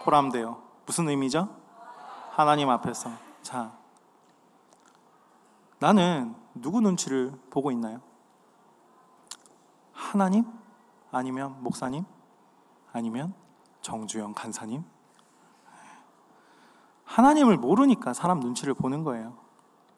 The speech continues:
그렇다고 눈치 안 보는 게 하나님을 믿는 게 아니에요. 오해하시면 안 돼요. 막 눈치 안 보고 막 다 막 이러면 안 돼요. 그거 아니에요. 네. 하나님을 알면은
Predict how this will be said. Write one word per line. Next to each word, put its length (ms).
그렇다고 500
눈치 380
안 280
보는 280
게 80
하나님을 500
믿는 320
게 80
아니에요. 400
오해하시면 440
안 80
돼요. 200
막 140
눈치 260
안 120
보고 160
막 260
다 380
막 120
이러면 280
안 140
돼요. 300
그거 160
아니에요. 520
네. 200
하나님을 680
알면은 640